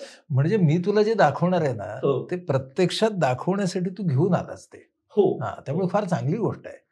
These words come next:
Speaker 2: हो,
Speaker 1: हा,
Speaker 2: हो.
Speaker 1: त्यामुळे ही रवी मी काही तुला मार देण्यासाठी वापरणार नाही. <laughs> हा, पण ह्या रवीचा आपण उपयोग करून घेऊ.
Speaker 2: हम्म.
Speaker 1: अ, आपला मुद्दा काय होता बघ, आपण म्हणालो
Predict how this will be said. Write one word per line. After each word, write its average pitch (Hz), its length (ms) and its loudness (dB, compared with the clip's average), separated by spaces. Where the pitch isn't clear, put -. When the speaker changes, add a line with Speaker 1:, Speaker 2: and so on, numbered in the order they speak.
Speaker 2:
हो, 117 160 -6
Speaker 1:
हा, 139 140 0
Speaker 2:
हो. 180 440 -8
Speaker 1:
त्यामुळे 170 240 4
ही 185 200 6
रवी 190 500 0
मी 160 120 2
काही 190 300 -2
तुला 196 160 0
मार 160 360 2
देण्यासाठी 180 500 0
वापरणार 151 480 2
नाही. - 200 -6
<laughs> 180 40 4
हा, 196 160 0
पण 220 140 8
ह्या 233 280 8
रवीचा 202 360 4
आपण 269 140 6
उपयोग 254 380 -4
करून 254 240 0
घेऊ. 196 260 6
Speaker 2:
हम्म. 123 500 -10
Speaker 1:
अ, 175 320 6
आपला 233 240 8
मुद्दा 233 320 6
काय 233 180 6
होता 156 220 2
बघ, 127 180 -2
आपण 196 280 -2
म्हणालो 139 380 4